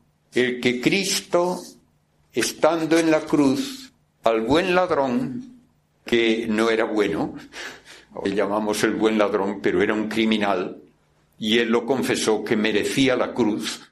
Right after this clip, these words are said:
pero solo por decir a Cristo que de alguna manera estaba cierto que Cristo era justo,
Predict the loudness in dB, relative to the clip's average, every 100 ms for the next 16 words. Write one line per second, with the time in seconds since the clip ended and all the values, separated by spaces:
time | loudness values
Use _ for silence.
0 | _ _ _ _ 0 2 2 0 -6 -6
1 | 0 2 4 2 0 -4 0 0 2 -2
2 | 0 0 0 -2 -10 -6 -6 -2 -2 0
3 | -2 -4 -6 -6 -8 -14 _ _ -2 2
4 | 2 2 2 2 2 0 0 0 -2 -6
5 | -16 _ -4 -2 0 0 -2 0 0 0
6 | -2 -2 -4 -2 -2 -2 -4 0 2 0
7 | -2 -8 -8 -12 -14 -18